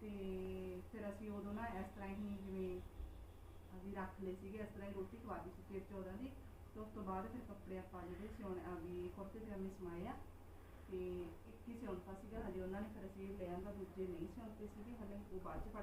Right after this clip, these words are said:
ਕੇ ਲਿਆਵਾਂਗੇ। ਤੇ ਕੁਛ ਕੁ ਜਿਹੜਾ ਮੇਰਾ ਸਮਾਨ ਆ, ਤੇ ਉਹ ਹਲੇ ਰਹਿ ਗਿਆ ਸੀਗਾ, ਕਿਉਂਕਿ ਅਸੀਂ ਚਲੇ ਗਏ ਸੀਗੇ ਆ, ਉਹ ਆਏ ਨਹੀਂ ਸੀ। ਇੱਕ ਤਾਂ ਮੈਂ ਲੈ ਕੇ ਆਉਣਾ ਸੀ ਤੰਦੂਰ, ਤੇ ਇੱਕ ਲੈ ਕੇ ਆਉਣਾ ਸੀਗਾ ਕੁੱਜਾ, ਇੱਕ ਹਾਰਾ, ਤਿੰਨ ਚੀਜ਼ਾਂ ਲੈ ਕੇ ਆਉਣੀਆਂ ਸੀਗੀਆਂ,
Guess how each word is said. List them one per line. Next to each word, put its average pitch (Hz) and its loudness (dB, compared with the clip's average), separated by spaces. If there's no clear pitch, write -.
ਕੇ 240 -4
ਲਿਆਵਾਂਗੇ। 214 2
ਤੇ 214 12
ਕੁਛ 226 4
ਕੁ 254 4
ਜਿਹੜਾ 214 8
ਮੇਰਾ 220 8
ਸਮਾਨ 190 8
ਆ, 190 10
ਤੇ 214 10
ਉਹ 240 6
ਹਲੇ 202 8
ਰਹਿ 175 10
ਗਿਆ 233 4
ਸੀਗਾ, 208 2
ਕਿਉਂਕਿ 196 2
ਅਸੀਂ 208 -2
ਚਲੇ 196 2
ਗਏ 190 2
ਸੀਗੇ 175 0
ਆ, 254 2
ਉਹ 214 4
ਆਏ 202 6
ਨਹੀਂ 196 4
ਸੀ। 233 2
ਇੱਕ 208 4
ਤਾਂ 190 2
ਮੈਂ 185 8
ਲੈ 185 10
ਕੇ 190 4
ਆਉਣਾ 185 4
ਸੀ 208 -2
ਤੰਦੂਰ, 196 4
ਤੇ 190 6
ਇੱਕ 208 2
ਲੈ 190 2
ਕੇ 185 0
ਆਉਣਾ 185 2
ਸੀਗਾ 196 0
ਕੁੱਜਾ, 196 -2
ਇੱਕ 208 -4
ਹਾਰਾ, 196 4
ਤਿੰਨ 220 4
ਚੀਜ਼ਾਂ 196 4
ਲੈ 196 4
ਕੇ 208 2
ਆਉਣੀਆਂ 175 8
ਸੀਗੀਆਂ, 220 0